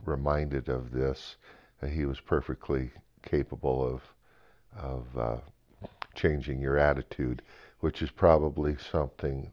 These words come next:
to do with why Jim Croce, uh, liked him, and, uh, maybe he was the inspiration for that song. But as I told Rochelle a story last night, several stories here on the, on the, the ranch, he,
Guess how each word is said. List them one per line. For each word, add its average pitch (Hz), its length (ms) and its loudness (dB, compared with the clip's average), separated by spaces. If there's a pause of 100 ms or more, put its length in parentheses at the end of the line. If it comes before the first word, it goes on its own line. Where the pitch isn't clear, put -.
(100)
to 85 120 -4
do 76 180 0
with 69 180 -4
why 71 180 2
Jim 67 300 -6
Croce, 69 560 -6 (640)
uh, 65 260 -2 (240)
liked 78 380 0
him, 69 260 -4 (600)
and, 73 380 -2
uh, 64 260 -4
maybe 73 400 -2 (220)
he 87 120 0
was 78 380 4
the 67 140 -6
inspiration 69 680 -6
for 69 160 -4
that 65 200 -4
song. 69 320 -8
But 71 120 -14
as 85 200 -2
I 80 260 2 (120)
told 90 240 4
Rochelle 82 460 4
a 76 60 2
story 82 400 4
last 78 420 2
night, 82 360 0
several 87 400 2
stories 80 400 0
here 78 200 0
on 76 120 -4
the, 69 120 -6 (480)
on 78 260 -2
the, 69 320 -2 (120)
the 76 140 -2
ranch, 80 600 0
he, 82 260 0